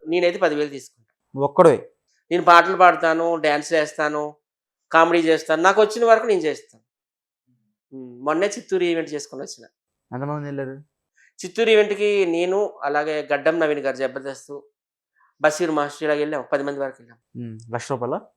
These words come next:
Speaker 2: రెండు లక్షల?
Speaker 1: లక్ష రేంజ్ నాకు రాలేదు.
Speaker 2: మీకు కాదు, అందరికి కలిసి?
Speaker 1: ఆ, అందరు కలిసి ఉంటారు. జబర్దస్త్ నవీన్ గారు ట్వంటీ ఫైవ్ థౌజండ్ తీసుకున్నారు.
Speaker 2: మిగతా అందరికి?
Speaker 1: పదివేలు.
Speaker 2: పదివేలు, each person పదివేలు ఒక ప్రోగ్రామ్కి వెళ్తే. So బాగా డబ్బులు వెనకేసి ఉంటారు హైదరాబాద్ వచ్చిన తర్వాత.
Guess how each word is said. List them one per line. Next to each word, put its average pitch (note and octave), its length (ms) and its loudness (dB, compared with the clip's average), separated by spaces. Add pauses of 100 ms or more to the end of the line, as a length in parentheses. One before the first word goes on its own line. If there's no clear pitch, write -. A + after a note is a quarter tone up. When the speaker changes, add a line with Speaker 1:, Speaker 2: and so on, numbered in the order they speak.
(160)
Speaker 2:
రెండు B2 120 -6
లక్షల? A2 340 -8 (580)
Speaker 1:
లక్ష D3 340 0
రేంజ్ G3 300 0
నాకు E3 140 2
రాలేదు. C#3 440 -2 (100)
Speaker 2:
మీకు E3 200 4
కాదు, E3+ 140 12
అందరికి E3 260 4
కలిసి? A#2 360 -2 (500)
Speaker 1:
ఆ, D3 380 0 (260)
అందరు C#3 220 -16
కలిసి F#3 300 -20
ఉంటారు. - 400 -20
జబర్దస్త్ F#3+ 420 2
నవీన్ F#3+ 260 -2
గారు G3 300 -6
ట్వంటీ D3+ 240 -8
ఫైవ్ D#3+ 120 -10
థౌజండ్ D#3 260 -8
తీసుకున్నారు. - 560 -20
Speaker 2:
మిగతా C3+ 240 -4
అందరికి? C#3+ 360 -10 (580)
Speaker 1:
పదివేలు. F#3+ 380 -4 (680)
Speaker 2:
పదివేలు, A#2 300 -6
each B2+ 300 -10
person C3+ 240 -8
పదివేలు B2 260 -2
ఒక A2 120 -8
ప్రోగ్రామ్కి A#2+ 380 -4
వెళ్తే. G#2 140 -14 (640)
So B2 80 -6
బాగా B2 260 4
డబ్బులు D3 240 6
వెనకేసి D3 280 2
ఉంటారు B2+ 180 0
హైదరాబాద్ C3 320 0
వచ్చిన A#2+ 160 -12
తర్వాత. A#2 320 -10